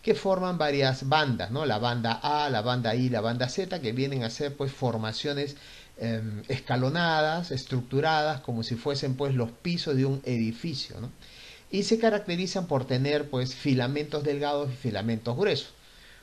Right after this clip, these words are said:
Como es lógico suponer, los filamentos gruesos tenían proteínas un poco más consistentes, como ya, la llamada miosina, los filamentos delgados tendrán proteínas un poquito más elásticas, a los que se le denomina la actina.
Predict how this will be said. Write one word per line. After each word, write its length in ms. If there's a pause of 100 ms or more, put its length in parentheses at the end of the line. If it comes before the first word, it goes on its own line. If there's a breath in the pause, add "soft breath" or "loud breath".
(100)
Como 240
es 100
lógico 520
suponer, 520
los 140
filamentos 500
gruesos 360
tenían 320
proteínas 580
un 80
poco 240
más 200
consistentes, 720
como 240
ya, 180
la 120
llamada 420
miosina, 600 (400 loud breath)
los 160
filamentos 500
delgados 380
tendrán 360
proteínas 540
un 240
poquito 360
más 260
elásticas, 600 (400 loud breath)
a 80
los 120
que 100
se 140
le 160 (140)
denomina 540
la 280
actina. 600